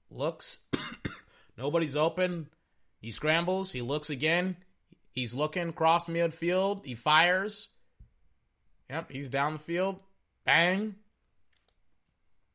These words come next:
It's gonna come back, first and thirteen now. They're pretty much, I mean, Burrow is, is in the end zone right now. So they're backed up all the way at, it looks like the four yard, three, four yard line.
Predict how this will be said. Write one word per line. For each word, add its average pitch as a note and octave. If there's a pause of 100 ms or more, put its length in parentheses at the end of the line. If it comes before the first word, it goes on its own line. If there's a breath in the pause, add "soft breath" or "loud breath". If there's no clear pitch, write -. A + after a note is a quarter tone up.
(1000)
It's -
gonna D#3
come D#3+
back, F3+
first D#3+
and E3+
thirteen F3+
now. D#3 (1900)
They're D#3
pretty A3+
much, F3+ (320 soft breath)
I D#3
mean, D#3
Burrow G3
is, B2+
is C3+
in E3+
the D3
end D#3+
zone B2
right A2
now. A2 (540)
So A#2
they're D#3
backed F3+
up E3
all E3+
the E3
way D#3+
at, C#3+
it C#3
looks F#3+
like F3+
the C#3
four F3
yard, D#3
three, A3
four F#3
yard F3
line. F3